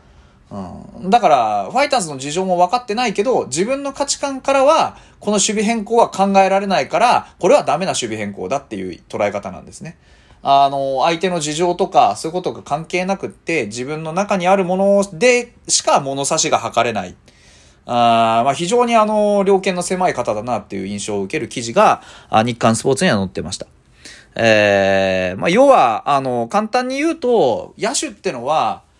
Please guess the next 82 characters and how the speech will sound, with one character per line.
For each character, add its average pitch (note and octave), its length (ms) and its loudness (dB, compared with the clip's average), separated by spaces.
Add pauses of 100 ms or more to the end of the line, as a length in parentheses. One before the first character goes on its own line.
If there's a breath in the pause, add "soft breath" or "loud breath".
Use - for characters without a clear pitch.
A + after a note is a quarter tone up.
(160)
守 C3 100 -14
備 G#3 240 -6
位 - 20 -6
置 C#4 120 -8
が D3+ 120 -4
固 D#3 160 -8
定 A#3+ 180 0
さ A#3+ 140 -2
れ A#3+ 80 -4
て B3 100 -4
な C4+ 140 -4
い G3+ 100 -4
と E3 220 2
打 A#2+ 80 -8
て A#3 80 -4
な C4 100 -2
く C#3+ 80 -6
な E3 120 0
る D3+ 80 -6
も F3 120 -4
ん D3+ 60 -8
だ G#2+ 100 -8
と - 160 -20 (220)
い F3 80 -2
う E3 80 0
話 D3+ 300 -2
な C#3 100 0
ん G#2+ 40 -4
で F#2 60 -6
す F2 100 -10
け A2+ 100 -6
ど、 G2+ 100 -6
逆 E3+ 260 0
な A4+ 100 -4
ん - 40 -2
で - 80 -2
す - 100 -8
よ G#2+ 80 -10
ね。 A3+ 220 -8 (400 soft breath)
フ G3 60 4
ァ E3 80 4
イ D3+ 40 -8
タ B2 120 2
ー - 20 -8
ズ A2+ 100 -8
に G#2 80 -4
お G#2 120 -4
い G2+ 40 -8
て A2 80 -2
は。 F#2+ 120 -2
こ F#3 100 -2
れ G3+ 80 2
何 A#3+ 160 2
度 C4+ 100 2
も A2 320 2
僕 B2 240 -4
お A#2 80 0
話 C#3 300 -2
し G#2+ 40 0
し - 20 2
て E3 100 -2
る E3+ 80 -2
ん - 20 -4
で A#2+ 60 -4
す - 80 -8
け G#2 60 -4
ど、 G#2 80 4
改 F#3+ 260 4
め G#3+ 100 -2
て G2+ 120 -4
言 A#2 140 -4
い B2 40 -6
ま C3+ 100 0
す - 120 -6
け G#2 80 -2
れ F#2+ 80 -4
ど F#2+ 80 -8
も、 G2 380 0 (520 loud breath)
え G2+ 920 4
ー - 20 -8
っ - 20 -20
と、 F#2 1400 -4